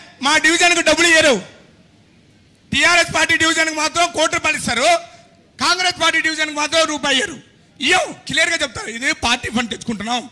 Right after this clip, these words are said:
స్పెషల్ ఫండ్ తెచ్చుకుంటున్నాం, టీఆర్ఎస్ పార్టీకే only, కాంగ్రెస్ పార్టీ వాళ్ళు కాదు" అని చెప్పడం వల్ల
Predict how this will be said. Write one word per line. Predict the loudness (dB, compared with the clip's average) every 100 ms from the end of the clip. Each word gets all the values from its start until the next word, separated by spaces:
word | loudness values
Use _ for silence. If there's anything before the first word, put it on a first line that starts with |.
| -20 _ _ _ _ -18
స్పెషల్ | -8 -4 -2 -2
ఫండ్ | -4 -2
తెచ్చుకుంటున్నాం, | -4 -2 -2 0 0 -2 -12 -20 _ _ -20 -8
టీఆర్ఎస్ | -2 0 2 2 0
పార్టీకే | -2 -2 2 2
only, | 2 -4 -4 -6 -6 -10 _ _ -16 -4
కాంగ్రెస్ | -4 0 0 2
పార్టీ | 0 2
వాళ్ళు | 0 -2
కాదు" | 0 0 0 -2 -4 -6 -16 -20 _
అని | -8 -4 -4
చెప్పడం | -2 -4 -4
వల్ల | -4 -4